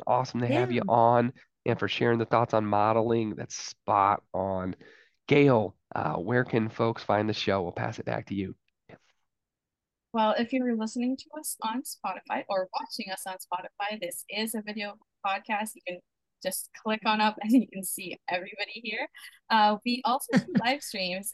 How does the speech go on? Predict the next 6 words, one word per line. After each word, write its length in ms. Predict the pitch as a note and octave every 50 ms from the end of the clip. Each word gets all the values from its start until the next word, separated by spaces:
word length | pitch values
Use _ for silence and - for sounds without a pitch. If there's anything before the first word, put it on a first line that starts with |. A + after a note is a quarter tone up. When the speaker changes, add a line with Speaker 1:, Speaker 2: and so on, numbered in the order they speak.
| -
Speaker 3:
and 400 | G#3+ B3 B3+ C4+ G#3 G3+ G3+ F#3+ - _
on 280 | G#3 G3 G3 G3 G3 G3+ -
Facebook 280 | F#3+ F#3 G#3 - A3 A3+ -
and 180 | B3+ B3+ C#4
LinkedIn. 640 | D4+ B3 F#3+ F#3 F3+ - - - F#3 F3+ F#3 G3 A#3 D#4 - _ - - - - _ -
Uh, 380 | G#3 G3 F#3+ F#3+ F#3+ F#3+ F#3